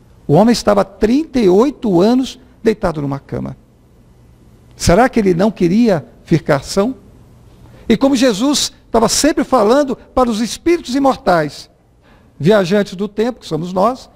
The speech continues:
estávamos lá e hoje estamos aqui, ele fala novamente para nós: "Queres ficar são?" Será que tem alguém que não deseja a saúde?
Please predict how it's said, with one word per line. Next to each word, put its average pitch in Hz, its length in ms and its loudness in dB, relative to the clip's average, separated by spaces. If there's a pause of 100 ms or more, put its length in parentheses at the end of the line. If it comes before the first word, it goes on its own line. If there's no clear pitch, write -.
(140)
estávamos 214 580 -2
lá 233 260 -2 (260)
e 160 60 2
hoje 170 180 2
estamos 170 380 -2
aqui, 240 400 -2 (480)
ele 185 160 0
fala 185 260 0
novamente 160 480 -4
para 135 140 -6
nós: - 420 -14 (800)
"Queres 208 400 2
ficar 151 420 -2
são?" 214 340 -6 (1500)
Será 330 240 0
que - 120 -14
tem 240 140 2
alguém 196 500 0 (640)
que 196 120 2
não 208 140 2
deseja 147 760 2 (500)
a 135 80 -2
saúde? 156 540 0